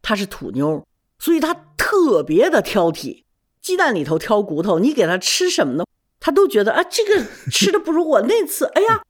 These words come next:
他这个 barbecue 里头的鱼，哎，真的是了，哎，不是西餐里头都会把骨头挑出去的吗？他为什么在这儿？哦，对，在非洲哈，他们的服务就稍微次一点。”不过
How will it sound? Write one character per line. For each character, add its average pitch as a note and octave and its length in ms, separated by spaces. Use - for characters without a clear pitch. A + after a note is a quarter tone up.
他 - 180
这 A4 160
个 F#4 80
barbecue E4 680
里 A#3 180
头 G#3 160
的 A3 140
鱼， F#3 480
哎， F3 300
真 E4 180
的 F#4 120
是 - 240
了， - 220
哎， F#4+ 60
不 D#4 100
是 C#5+ 140
西 - 300
餐 G#4+ 120
里 D#4 60
头 A3 140
都 E4 140
会 F#4 140
把 D#3+ 300
骨 E4 200
头 F#4 180
挑 - 220
出 F#4+ 160
去 - 180
的 E3 120
吗？ C#3 160
他 A#4 100
为 A#4+ 140
什 D4+ 100
么 B3 60
在 E4+ 120
这 A3+ 80
儿？ - 60
哦， D#3 220
对， C#3 100
在 F3+ 220
非 E4 420
洲 E4 240
哈， A3 180
他 E3+ 140
们 F#3+ 160
的 F3 80
服 D3 220
务 F#3+ 80
就 F#3+ 100
稍 G#3 220
微 A#3 120
次 C#4 320
一 F3 120
点。” C3+ 180
不 D3+ 80
过 F3 160